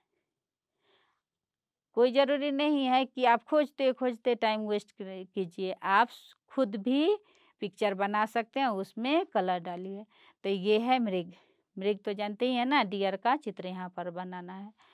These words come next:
और अगला है नृप, नृप मीन्स राजा, इसीलिए पहले मैं आपको चित्र दिखा दी हूँ। अगर आपको नहीं मिले कहीं, तो आप खुद भी उसे देख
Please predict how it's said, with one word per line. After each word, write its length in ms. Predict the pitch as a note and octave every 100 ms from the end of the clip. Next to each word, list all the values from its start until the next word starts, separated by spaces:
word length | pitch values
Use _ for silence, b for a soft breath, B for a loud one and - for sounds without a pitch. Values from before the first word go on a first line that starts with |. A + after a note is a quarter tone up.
| b b b G3+
और 200 | G#3 A3
अगला 580 | - G3+ G3 G3 G3+
है 220 | G#3 B3 B3+
नृप, 340 | G3 F#3+ F#3 F#3+
नृप 260 | F#3+ F#3+ -
मीन्स 360 | G#3+ C#4+ E4 G#3+
राजा, 400 | F#3+ F#3 F#3 F#3+
इसीलिए 720 | G3 - A3+ A3+ A#3 B3 C#4 B3+ - b b b -
पहले 380 | A3 A#3 B3+ C#4
मैं 200 | C4 B3+
आपको 400 | A3+ A3+ - A#3
चित्र 380 | A#3 A#3 A#3 A3
दिखा 400 | G3+ G3+ G#3 F#3+
दी 200 | F#3 F#3
हूँ। 160 | F#3 -
अगर 360 | A3+ B3+ D#4
आपको 500 | - A3+ A3 _ A3
नहीं 480 | G#3 G3+ F#3 B3 C4+
मिले 420 | A3 F3+ F3+ F3+
कहीं, 540 | F3 F3 D#3 F#3+ B3+ C#4+ b b b
तो 80 | F#3+
आप 360 | F#3+ F3+ G#3+ A3 -
खुद 220 | G3 F3+
भी 220 | F#3 B3
उसे 320 | C4 G#3+ G3+ F#3
देख 300 | F#3 F#3